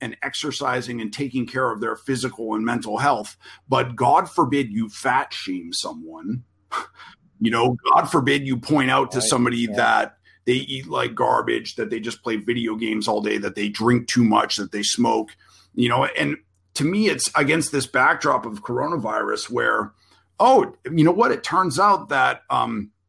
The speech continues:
Speaker 1: if you get coronavirus, if you have a pre-existing condition like diabetes, hypertension, heart disease, morbid obesity,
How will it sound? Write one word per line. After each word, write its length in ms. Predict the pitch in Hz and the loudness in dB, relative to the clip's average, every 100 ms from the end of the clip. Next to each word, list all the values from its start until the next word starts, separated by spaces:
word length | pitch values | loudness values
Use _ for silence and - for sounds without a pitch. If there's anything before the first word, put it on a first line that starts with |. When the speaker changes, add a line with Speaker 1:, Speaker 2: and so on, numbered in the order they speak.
| _ _ _ _ _ _ _ _ _ _ _ _ - | _ _ _ _ _ _ _ _ _ _ _ _ -16
Speaker 1:
if 120 | 123 | -12
you 120 | 170 | -8
get 220 | 160 - | -6 -6
coronavirus, 600 | - 151 175 135 117 123 | -4 -2 0 0 0 -2
if 100 | 110 | -2
you 60 | 147 | 0
have 100 | 147 | 2
a 60 | |
pre-existing 680 | 107 165 151 117 135 135 123 | 0 0 0 0 -4 -2 -2
condition 440 | 110 135 165 131 110 | 2 2 2 -2 -2
like 240 | 104 98 - _ | -4 -6 -12 _
diabetes, 840 | 98 101 98 104 107 117 113 - - | -4 -4 -4 -6 -6 -6 -6 -10 -10
hypertension, 960 | - 107 104 104 120 117 120 113 104 95 | -10 -8 -10 -8 -6 -6 -4 -4 -4 -6
heart 360 | - 113 117 107 | -8 -4 -2 -4
disease, 480 | 110 104 117 113 104 | -8 -6 -4 -4 -2
morbid 400 | 107 107 107 101 | 0 0 0 -2
obesity, 840 | 101 98 123 123 123 120 113 104 | -4 -2 0 0 0 0 -2 -4